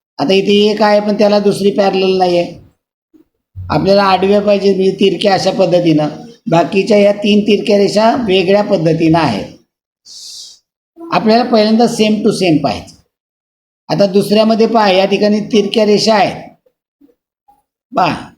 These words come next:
उभ्या रेषा पण आपल्याला तिथे सापडतील. आता पाहू आपण कुठे आपल्याला शोधू शकतो आपण ते पहा.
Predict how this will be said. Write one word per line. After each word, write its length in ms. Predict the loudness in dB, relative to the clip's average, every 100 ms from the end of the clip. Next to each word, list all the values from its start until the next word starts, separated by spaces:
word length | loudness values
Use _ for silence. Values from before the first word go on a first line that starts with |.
| _ _ _ -20 _ -2
उभ्या 300 | 0 2 2
रेषा 300 | 2 0 0
पण 180 | 0 -2
आपल्याला 360 | -2 0 0
तिथे 300 | -2 -2 -2
सापडतील. 600 | 0 -2 0 -4 -4 -12 -16 _ _ -6
आता 100 | -2
पाहू 220 | 2 2
आपण 260 | 2 -2
कुठे 360 | -2 0 2 2
आपल्याला 400 | 0 0 0 0
शोधू 340 | 0 -2 0 -2
शकतो 320 | -4 -2 -2
आपण 360 | 0 0 0 -4 -12 -20 -20 -20 -20 _ -4
ते 140 | 0
पहा. 360 | 0 -2 -4